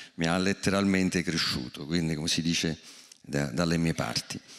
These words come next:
Il, il tema di oggi è molto interessante perché, eh, eh,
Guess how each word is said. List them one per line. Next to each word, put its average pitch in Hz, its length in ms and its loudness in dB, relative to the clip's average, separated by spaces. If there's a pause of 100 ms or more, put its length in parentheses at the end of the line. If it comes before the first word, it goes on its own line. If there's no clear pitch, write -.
(560)
Il, 92 640 4
il 101 180 2
tema 180 280 2
di 123 80 4
oggi 143 220 4
è - 20 4
molto 127 400 4
interessante 85 960 0
perché, 98 420 0
eh, 82 480 2 (160)
eh, 90 680 -2